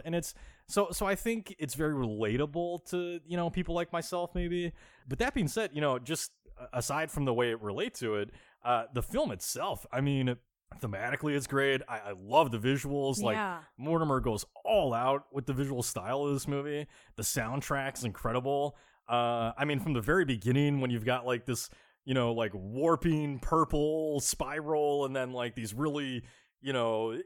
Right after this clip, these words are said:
Speaker 1: interesting, like, colorful cloudscape, right? Like, it just,
Speaker 2: Mm-hmm.
Speaker 1: th-, there's just so much visually and auditory in this film that I just love.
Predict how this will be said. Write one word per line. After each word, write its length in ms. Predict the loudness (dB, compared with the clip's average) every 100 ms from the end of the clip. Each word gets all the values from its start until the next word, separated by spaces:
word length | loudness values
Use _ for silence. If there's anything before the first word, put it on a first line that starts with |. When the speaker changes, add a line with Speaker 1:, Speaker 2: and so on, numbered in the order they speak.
| -6
Speaker 1:
interesting, 800 | -6 0 2 2 0 -4 -4 -4
like, 640 | -2 -2 -2 -4 -6 -16 -10
colorful 800 | -4 2 4 4 2 2 0 -4 _ _ _ _ -12
cloudscape, 1160 | -6 -4 -2 0 0 0 0 0 -2 -2 0
right? 220 | 2 2 2
Like, 160 | 4
it 100 | 6
just, 180 | 6 4
Speaker 2:
Mm-hmm. 540 | 2 0 -8 _ -6
Speaker 1:
th-, 120 | -6 0
there's 180 | 0 2
just 180 | 0 0
so 200 | 0 2
much 540 | 2 2 0 -8 -10 -14 _ _ _
visually 920 | -6 4 6 6 4 4 4 4 2
and 220 | 0 0 -2 -8
auditory 720 | -4 0 0 0 2 2 0
in 100 | 0
this 180 | -2 -2
film 300 | 0 0 0
that 80 | 0
I 100 | 0
just 160 | -2 -10 -10
love. 500 | -6 0 0 0